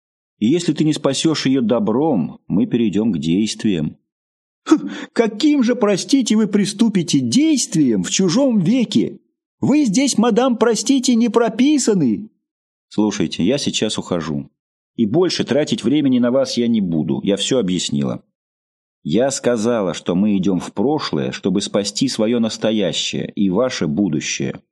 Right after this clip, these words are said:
Мы знаем, кто конкретно виновен в том или ином проступке против Земли, воздуха, планеты, людей.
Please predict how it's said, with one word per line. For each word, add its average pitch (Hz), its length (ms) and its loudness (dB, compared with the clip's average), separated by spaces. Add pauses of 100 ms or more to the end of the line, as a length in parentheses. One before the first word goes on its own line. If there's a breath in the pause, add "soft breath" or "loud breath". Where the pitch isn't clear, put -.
(220)
Мы 165 180 0
знаем, 127 440 0
кто 135 220 -2
конкретно 127 680 0
виновен 87 420 0
в 82 120 -6
том 151 340 -2
или 98 260 0
ином 110 280 0
проступке 107 600 -2
против 95 380 -2
Земли, 90 760 0
воздуха, 101 640 -2
планеты, 90 640 0
людей. 87 680 0